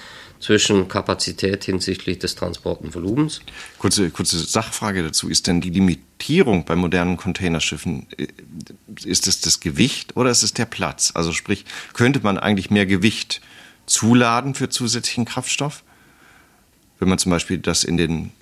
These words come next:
Speaker 2: Außenwänden des Schiffes bunkert, was man ja mit, äh, Diesel, Schweröl nicht machen darf, weil, äh, diese Doppelwände ja sein müssen, um,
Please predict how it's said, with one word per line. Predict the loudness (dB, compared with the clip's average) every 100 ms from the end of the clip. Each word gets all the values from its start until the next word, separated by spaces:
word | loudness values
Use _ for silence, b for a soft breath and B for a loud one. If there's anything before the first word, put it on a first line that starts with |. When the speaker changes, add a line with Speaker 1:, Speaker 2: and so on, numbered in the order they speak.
| -4
Speaker 2:
Außenwänden | 0 4 4 4 0 0 -2 -2 -8 _ _ _ _ _ _ _ -4
des | 0
Schiffes | 0 0 -4
bunkert, | 0 0 2 -2 -2
was | 0
man | 2
ja | 4
mit, | 2 0 -2 -4 -6
äh, | -6 -6
Diesel, | -2 0 4 2 2
Schweröl | 2 4 8 8
nicht | 8
machen | 4 4 2
darf, | 4 2 0
weil, | 0 0 -2
äh, | -2 -2 -2
diese | -2 0
Doppelwände | 0 2 0 -2 0 4 6 6
ja | 4 4
sein | 2 2 2
müssen, | 2 0
um, | 0 0